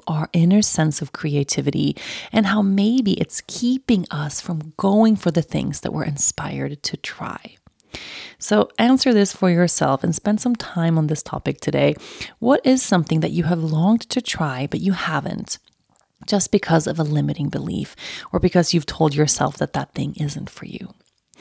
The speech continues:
I have one thing that I would love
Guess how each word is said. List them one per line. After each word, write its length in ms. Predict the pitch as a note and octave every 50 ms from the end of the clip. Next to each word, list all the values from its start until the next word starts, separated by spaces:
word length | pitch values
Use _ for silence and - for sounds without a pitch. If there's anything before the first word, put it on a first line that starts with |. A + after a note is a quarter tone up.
| - - - - - - - - - _
I 120 | - G3+ G3+
have 340 | F#3+ A3 A3+ G3 F3+ E3 D3
one 260 | D#3+ F3 F3 F#3 G3
thing 460 | - - E3+ D#3 D3 C#3+ D3+ F3 F#3
that 120 | E3+ D#3+ -
I 120 | D3 D3 D3
would 200 | D3+ D#3 D3 D3
love 640 | D3+ D3 D3 D3+ D#3 D3 C#3+ C#3+ C#3+ C#3+ D3+ E3+